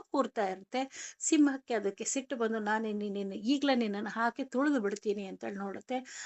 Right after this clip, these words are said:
"ಸರಿ ಬಾ, ನನ್ನನ್ನು ತುಳಿ" ಅಂತೇಳಿ ಅದನ್ನ ತುಳಿಯೋದಕ್ಕೆ ಹೋಗುತ್ತೆ. ಆದ್ರೆ ಅದು ನೊಣ ತಕ್ಷಣನೇ ಹಾರಿ ಹೋಗುತ್ತೆ, ತಪ್ಪಿಸ್ಕೊಂಡು ಹೋಗುತ್ತೆ. ನಂತರ ಅದು ಮೂಗಿನ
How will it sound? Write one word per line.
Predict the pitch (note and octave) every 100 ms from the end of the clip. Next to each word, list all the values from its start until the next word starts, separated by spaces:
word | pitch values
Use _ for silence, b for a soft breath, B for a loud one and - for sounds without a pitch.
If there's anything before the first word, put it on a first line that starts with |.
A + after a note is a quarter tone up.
| B -
"ಸರಿ | D4 D4
ಬಾ, | B3 B3 B3+
ನನ್ನನ್ನು | A#3 G#3+ G#3 G#3 -
ತುಳಿ" | C4+ B3 G#3+
ಅಂತೇಳಿ | F#3+ F#3 F#3+ G3
ಅದನ್ನ | F#3+ G3+ G3 F#3+ F3 - B B B
ತುಳಿಯೋದಕ್ಕೆ | B3+ C4 B3+ G#3 G3+ G3+
ಹೋಗುತ್ತೆ. | G3 F#3+ - G3 G#3
ಆದ್ರೆ | G3+ G3+ G3
ಅದು | F#3+ A3
ನೊಣ | G3+ G3 G#3+
ತಕ್ಷಣನೇ | G3+ - - G#3 G#3+ G4 - -
ಹಾರಿ | - D4 C#4
ಹೋಗುತ್ತೆ, | G#3+ F#3 F#3 F#3
ತಪ್ಪಿಸ್ಕೊಂಡು | G3+ G3+ - - F#3 F#3
ಹೋಗುತ್ತೆ. | G#3+ G3 F#3+ - F#3+ F#3+ B B B A3
ನಂತರ | A3 A3 A3+ G#3+
ಅದು | B3
ಮೂಗಿನ | B3 A3+ G#3+ A3+